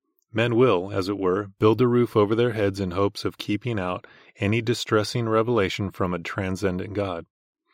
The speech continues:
The anti-metaphysical perspective of the modern age functions as just such a protective ideological roof for the unbeliever. The fact is that one cannot avoid metaphysical commitments.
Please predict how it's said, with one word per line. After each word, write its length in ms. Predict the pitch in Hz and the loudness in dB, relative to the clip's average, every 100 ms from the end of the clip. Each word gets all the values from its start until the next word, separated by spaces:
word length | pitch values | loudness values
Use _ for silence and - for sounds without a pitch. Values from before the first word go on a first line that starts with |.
| _ _ _ _ | _ _ _ _
The 140 | - 104 | -4 -2
anti-metaphysical 1040 | 107 113 - 123 120 117 113 123 113 117 120 | 2 0 0 -4 0 0 2 2 2 0 0
perspective 840 | 110 101 - 127 - 87 92 _ - | 0 -2 0 -2 0 -4 -4 _ -6
of 120 | 98 | 0
the 100 | 101 | 0
modern 380 | 92 98 113 123 | 2 0 0 0
age 280 | 107 92 - | 0 -2 -4
functions 640 | - 104 107 120 113 - | -2 -2 -2 -6 -6 -6
as 240 | 104 101 - | 0 0 0
just 360 | - 113 110 | 2 2 2
such 360 | - 113 113 - | 0 0 0 -4
a 60 | |
protective 760 | 98 - 90 - 110 - 123 113 | -4 -4 -4 2 2 2 -2 0
ideological 800 | 104 107 120 113 107 107 - 101 | 0 0 0 2 2 0 0 2
roof 440 | 110 120 92 - _ | 4 2 0 -8 _
for 180 | - 95 | -6 -2
the 140 | 92 | 0
unbeliever. 600 | 92 95 101 113 90 90 _ _ _ _ _ _ - - | 0 0 0 0 -2 -10 _ _ _ _ _ _ -20 -4
The 100 | 110 | -4
fact 380 | - 117 131 127 | 4 4 4 -2
is 100 | 117 | 0
that 180 | 104 | 0
one 220 | 101 110 - | 2 0 0
cannot 340 | 127 117 117 | -2 -2 0
avoid 520 | 107 107 110 98 - | 0 4 4 2 0
metaphysical 640 | 110 101 101 110 101 - 98 | 0 2 4 0 0 -2 -4
commitments. 720 | - 101 87 87 92 - - | -2 -4 -4 -8 -16 -20 -20